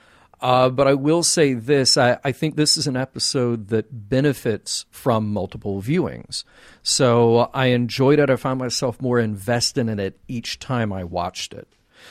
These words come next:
Um, there's so much going for it. It, it is ambitious, and it has these great moments of building tension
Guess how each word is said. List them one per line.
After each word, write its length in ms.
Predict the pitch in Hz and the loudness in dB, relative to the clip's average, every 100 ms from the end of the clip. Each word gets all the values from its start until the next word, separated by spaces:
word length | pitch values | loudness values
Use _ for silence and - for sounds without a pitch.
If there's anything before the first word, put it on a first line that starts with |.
| - _ - | -20 _ -2
Um, 560 | 131 127 127 123 123 - | 4 4 4 2 -4 0
there's 260 | 143 135 | 0 2
so 100 | - | 0
much 220 | 190 170 - | 2 0 0
going 300 | 117 104 95 | 0 0 -6
for 280 | - 87 | -10 -10
it. 120 | 80 - | -10 -8
It, 220 | 131 120 - | -6 -6 -6
it 120 | 131 | -2
is 220 | 135 127 | 0 0
ambitious, 880 | 113 98 82 113 113 165 170 - - _ _ _ _ - | -2 -6 -8 -8 -4 -4 -2 -4 -6 _ _ _ _ -8
and 300 | 117 117 113 | -2 -2 0
it 160 | 113 - | -2 -2
has 320 | 131 120 - | -2 -2 -2
these 240 | 123 113 | -4 -6
great 580 | - 147 165 190 240 180 | -8 -12 -6 0 0 0
moments 540 | 131 127 156 135 98 | -4 0 2 2 0
of 180 | - 107 | -6 -4
building 460 | 107 131 131 120 98 | -2 -2 0 -4 -6
tension 720 | - - 101 98 107 80 - | -10 -12 -10 -6 -8 -8 -18